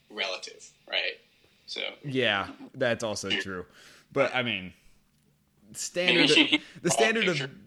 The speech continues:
Speaker 2: to be fair, the
Speaker 1: Like,
Speaker 2: standard
Speaker 1: I, I, best artist from Egypt, get, get him to draw a picture as close to accurate as possible. Like, she's not around. She doesn't get to influence what it looks like.
Speaker 2: Yeah.
Speaker 1: Maybe.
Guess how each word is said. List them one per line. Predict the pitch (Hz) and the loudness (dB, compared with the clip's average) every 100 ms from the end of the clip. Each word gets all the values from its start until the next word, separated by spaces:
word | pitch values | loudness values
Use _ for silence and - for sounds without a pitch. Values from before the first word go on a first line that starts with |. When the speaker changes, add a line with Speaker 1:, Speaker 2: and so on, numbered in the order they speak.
| 135 | -10
Speaker 2:
to | 170 | -6
be | 202 | -4
fair, | 185 180 | -2 -2
the | |
Speaker 1:
Like, | 151 | 0
Speaker 2:
standard | 165 170 175 170 170 147 - | 0 2 2 2 -2 -6 -4
Speaker 1:
I, | 170 | -4
I, | - - | -6 -8
best | - 120 - | -4 -2 -2
artist | 110 104 - - - - - - - - - | -6 -8 -6 -6 -8 -18 -20 -20 -20 -20 -16
from | 117 | -10
Egypt, | 101 104 98 90 - - - - | -6 -4 -4 -4 -8 -16 -16 -4
get, | 110 107 - - | -4 -4 -6 -2
get | 110 | -2
him | 117 107 | -2 -6
to | 101 | -6
draw | - 104 98 95 | -6 -2 -2 -2
a | |
picture | 104 - 101 92 - _ _ 104 | -6 -6 -6 -8 -14 _ _ -4
as | 101 - - | -2 -4 -6
close | - 113 104 | -10 -6 -4
to | 110 | 0
accurate | 90 90 95 | 0 -2 -10
as | 95 | -4
possible. | 98 92 - 104 | -2 -2 -6 -10
Like, | 101 | -6
she's | - 113 113 | -4 -4 -2
not | 107 107 | -4 -2
around. | 98 95 95 | -2 -2 -2
She | 101 | -4
doesn't | 95 98 | -4 -8
get | 101 | -8
to | - | -8
influence | 95 92 95 90 | -10 -10 -10 -8
what | 95 | -8
it | 87 | -8
looks | - - | -8 -8
like. | - - _ _ _ _ | -8 -12 _ _ _ _
Speaker 2:
Yeah. | 113 104 85 - _ - | -4 -4 -4 -10 _ -4
Speaker 1:
Maybe. | 92 | -4